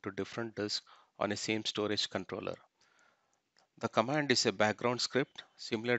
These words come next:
to an automated non-disruptive migration. This procedure can be performed when we are decommissioning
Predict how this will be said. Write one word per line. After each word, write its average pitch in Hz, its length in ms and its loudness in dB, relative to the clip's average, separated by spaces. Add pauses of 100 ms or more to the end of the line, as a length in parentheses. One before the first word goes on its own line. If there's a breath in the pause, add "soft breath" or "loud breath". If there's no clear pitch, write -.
to 107 120 2
an 101 80 -2 (100)
automated 113 500 2
non-disruptive 104 760 -2
migration. 95 640 -4 (960 soft breath)
This 160 160 2
procedure 131 520 0
can 117 260 2
be 113 120 0
performed 123 600 0
when 110 160 2
we 104 100 0
are 101 120 2
decommissioning 113 800 0